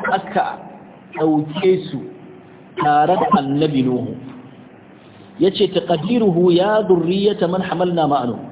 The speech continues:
Ana kaddara masa ya unnida, ya ku zuri'ar wanda aka ɗauka tare da annabi Nuhu alaihi salam. Ma'ana yana faɗa mana waɗannan banu Isra'ilawan su kansu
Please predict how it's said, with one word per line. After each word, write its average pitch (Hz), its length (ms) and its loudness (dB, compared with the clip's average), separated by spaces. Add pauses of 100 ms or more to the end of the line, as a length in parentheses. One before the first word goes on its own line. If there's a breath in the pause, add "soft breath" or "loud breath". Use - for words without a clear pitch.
(640 loud breath)
Ana 190 240 0
kaddara 156 580 0
masa 165 380 -2 (320)
ya 160 380 2
unnida, 131 580 -2 (400)
ya 175 360 2 (120)
ku 220 240 0
zuri'ar 175 520 2
wanda 170 520 0 (100)
aka 185 300 -2
ɗauka 180 720 0
tare 170 320 2
da 180 160 -2
annabi 160 320 0
Nuhu 160 160 0
alaihi 143 360 0
salam. 127 200 -2 (420 loud breath)
Ma'ana 127 220 0
yana 214 160 2
faɗa 196 280 0
mana 180 200 0
waɗannan 185 420 -2
banu 170 220 -2
Isra'ilawan 175 720 -2
su 175 140 -2 (100)
kansu 185 240 -6